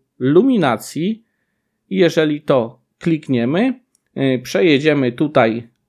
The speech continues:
jak widzicie, pojawia się pipeta, klikamy i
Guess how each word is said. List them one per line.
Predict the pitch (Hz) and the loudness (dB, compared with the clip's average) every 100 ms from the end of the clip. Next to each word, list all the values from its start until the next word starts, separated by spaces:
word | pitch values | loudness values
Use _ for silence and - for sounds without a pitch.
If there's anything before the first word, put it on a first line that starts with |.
| _ - | _ -2
jak | 135 139 | -2 -2
widzicie, | 135 156 151 120 | -8 -8 -4 -4
pojawia | - 151 135 123 | 0 0 2 0
się | 117 117 | -2 -4
pipeta, | 113 214 254 247 196 | -4 -2 -2 0 -2
klikamy | - 190 190 180 175 170 180 _ _ _ _ _ - | -2 -4 0 0 0 -2 -6 _ _ _ _ _ -8
i | 220 220 | -6 -6